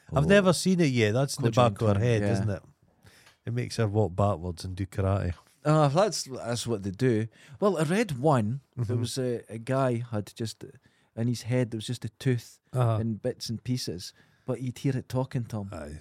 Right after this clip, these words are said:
Speaker 1: he, he did.
Speaker 2: He was insane.
Speaker 1: He did.
Speaker 2: It sent him mental.
Speaker 1: Aye.
Speaker 2: Then there was another one. There was
Speaker 1: Uh-huh.
Speaker 2: these two guys that would go around with Barnum and Bailey, but they were fucking womanizers, but they had to share a dick.
Speaker 1: Uh-huh.
Speaker 2: They had to share a dick. I'm not sure whose dick it was.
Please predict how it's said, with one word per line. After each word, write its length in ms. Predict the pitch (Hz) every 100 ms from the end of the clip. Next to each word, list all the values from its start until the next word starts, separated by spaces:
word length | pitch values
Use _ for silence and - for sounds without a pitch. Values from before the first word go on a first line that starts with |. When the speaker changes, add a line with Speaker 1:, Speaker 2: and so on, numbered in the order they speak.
| -
Speaker 1:
he, 160 | 95 87 101
he 100 | 101
did. 180 | 80 78 _ _
Speaker 2:
He 100 | 120
was 160 | 117 107
insane. 600 | 113 101 - 123 113 104 95
Speaker 1:
He 40 |
did. 180 | 95 92
Speaker 2:
It 220 | 117 110
sent 260 | - 120 110
him 180 | 110 113
mental. 480 | 113 113 - 92 -
Speaker 1:
Aye. 120 | 110 110
Speaker 2:
Then 140 | 196
there 60 | 214
was 100 | 139
another 320 | 135 196 226
one. 300 | 123 90 131
There 100 | 123
was 120 | 98 98
Speaker 1:
Uh-huh. 40 |
Speaker 2:
these 140 | 156 143
two 420 | - 120 113 110
guys 300 | 120 127 131
that 60 | 107
would 100 | 98
go 140 | 120 117
around 300 | 113 110 101
with 200 | 104 90
Barnum 380 | 107 110 107
and 160 | 98 92
Bailey, 320 | 113 127 101 - - - -
but 180 | 165 -
they 160 | 165 170
were 200 | 147 123
fucking 380 | 120 123 120 113
womanizers, 640 | 170 190 151 123 113 101
but 100 | 135
they 60 | 123
had 160 | 165 175
to 60 |
share 220 | 160 139 110
a 40 |
dick. 400 | 92 170 180 - - _ _ 139
Speaker 1:
Uh-huh. 420 | 110 104 101 117 107 _ _ _ _ -
Speaker 2:
They 60 | 180
had 100 | 185
to 60 |
share 240 | 151 135 107
a 60 |
dick. 220 | 92 151 -
I'm 80 | 156
not 140 | 208
sure 160 | - 196
whose 180 | 170 151
dick 240 | 147 -
it 60 | 104
was. 440 | 156 175 101